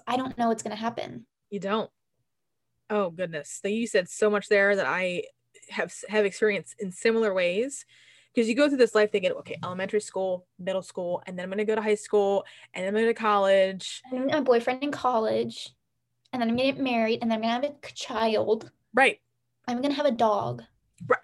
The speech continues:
Speaker 2: <laughs>
Speaker 1: That's what's gonna happen.
Speaker 2: Right. That's what's gonna happen. And then when things just don't do that, it's kinda like, "Well, what do I do now?" You get
Speaker 1: And it's
Speaker 2: lost
Speaker 1: like
Speaker 2: in space.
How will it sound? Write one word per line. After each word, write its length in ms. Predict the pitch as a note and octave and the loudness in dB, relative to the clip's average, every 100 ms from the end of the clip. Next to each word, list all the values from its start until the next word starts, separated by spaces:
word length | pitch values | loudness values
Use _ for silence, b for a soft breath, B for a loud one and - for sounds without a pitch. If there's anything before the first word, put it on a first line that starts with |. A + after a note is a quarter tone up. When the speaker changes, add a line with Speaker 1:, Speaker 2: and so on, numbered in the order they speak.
| - | -6
Speaker 2:
<laughs> 140 | B3 | -6
Speaker 1:
That's 140 | A3 G#3+ | -6 -4
what's 140 | - | -4
gonna 120 | A#3+ | -2
happen. 460 | A#3 G#3+ - - A#3 _ - | -2 -4 -8 -12 -16 _ 2
Speaker 2:
Right. 260 | C4+ A#3+ _ _ | 2 2 _ _
That's 120 | - | -10
what's 100 | C4 | -4
gonna 160 | C#4+ C4 | 0 2
happen. 320 | B3+ G#3 C#3 _ b b | 2 0 -6 _ b b
And 140 | - A#3+ | 2 4
then 120 | B3 | 6
when 140 | B3 | 6
things 500 | A#3 C4 B3+ D4+ E4 | 6 4 4 2 -6
just 220 | - C#4 - | -6 -6 2
don't 460 | B3+ B3+ G#3 F#3 | 4 4 -2 -12
do 160 | - A#3+ | -6 -2
that, 340 | E4 F#4 G#4+ - _ _ _ _ _ _ _ | 2 2 2 -2 _ _ _ _ _ _ _
it's 140 | A#3 - | -2 -2
kinda 240 | C4+ C4+ | -2 2
like, 300 | B3+ A#3+ G#3+ _ | 4 4 2 _
"Well, 180 | G#3 G#3+ | -6 -2
what 120 | B3+ | 0
do 100 | C4 | 2
I 60 | |
do 160 | A3+ A#3 | 0 0
now?" 380 | G3+ A#3 - _ _ _ _ _ _ _ _ _ | -4 -6 -10 _ _ _ _ _ _ _ _ _
You 120 | A3 A3+ | -4 2
get 80 | |
Speaker 1:
And 80 | C4+ | 2
it's 60 | C#4 | 6
Speaker 2:
lost 220 | A3 - | 4 4
Speaker 1:
like 20 | |
Speaker 2:
in 60 | G#3 | 2
space. 240 | - E3 | 4 2